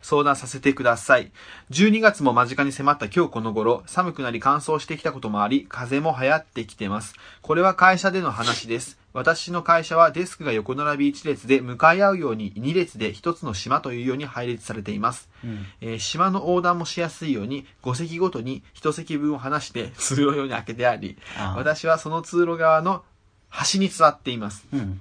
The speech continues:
Speaker 2: うん。
Speaker 1: 気になることというのは、えー、通路を挟んで対角線上にいるデブ親父が顔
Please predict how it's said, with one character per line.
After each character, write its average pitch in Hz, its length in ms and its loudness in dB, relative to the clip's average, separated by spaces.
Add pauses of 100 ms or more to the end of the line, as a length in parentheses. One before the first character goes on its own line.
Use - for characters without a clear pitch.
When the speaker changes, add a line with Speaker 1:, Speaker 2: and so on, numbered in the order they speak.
Speaker 2:
う 107 40 -10
ん。 101 140 -10 (540)
Speaker 1:
気 190 100 2
に 214 140 8
な 233 100 6
る 196 80 2
こ 156 100 -4
と 151 100 -4
と 143 100 0
い 131 120 2
う 123 40 -4
の 113 100 0
は、 135 220 6 (140)
え 113 120 -6
ー、 101 60 -10
通 220 240 0
路 202 100 6
を 127 100 4
挟 131 300 2
ん 110 80 -6
で 117 240 2
対 170 220 0
角 170 160 -6
線 175 320 -6
上 165 180 -2
に 156 160 -6
い 156 60 -6
る 165 120 0
デ 131 140 2
ブ 156 140 0
親 180 200 2
父 110 120 -8
が 123 220 2 (360)
顔 151 300 4